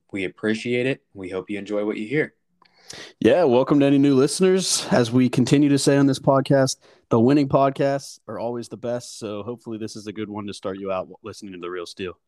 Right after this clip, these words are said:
Speaker 1: Yeah, good one after a win. And, and this is a game that I had circled on my calendar for a while personally.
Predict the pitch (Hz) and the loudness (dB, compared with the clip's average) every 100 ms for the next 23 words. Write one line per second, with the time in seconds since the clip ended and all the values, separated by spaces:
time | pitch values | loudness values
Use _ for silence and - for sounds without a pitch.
0 | _ _ - 143 143 127 143 147 147 147 | _ _ -4 0 0 0 -6 -4 -4 -6
1 | 147 160 147 120 135 147 - 120 120 113 | -6 -6 -6 -6 -10 -16 -14 -12 -10 -12
2 | 113 - 117 120 147 185 151 151 113 117 | -12 -10 -10 -8 -8 -6 -6 -8 -6 -6
3 | 113 113 110 98 101 104 107 98 - 101 | -4 -4 -6 -6 -8 -8 -8 -10 -14 -14
4 | 95 104 98 95 95 92 - 92 92 92 | -12 -12 -10 -10 -10 -16 -16 -14 -12 -12
5 | 92 92 - 98 92 95 92 92 92 - | -12 -12 -10 -6 -4 0 0 0 -6 -10
6 | _ - 156 - 98 92 90 90 | _ -4 -4 -4 -12 -10 -10 -12